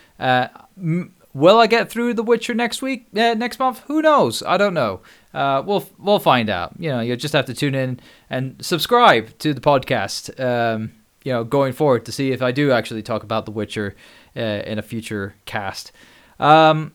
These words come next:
as for this month, I actually got around to watching a couple of movies that are on Netflix that I wanted to give a shot. Um, they were uh, The Book of Life,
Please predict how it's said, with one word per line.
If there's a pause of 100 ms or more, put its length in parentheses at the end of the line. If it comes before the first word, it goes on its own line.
(140)
as
for
this
month,
I
actually
got
around
to
watching
a
couple
of
movies
that (100)
are
on
Netflix
that
I
wanted
to
give
a
shot. (480)
Um, (420)
they
were (640)
uh,
The
Book
of
Life,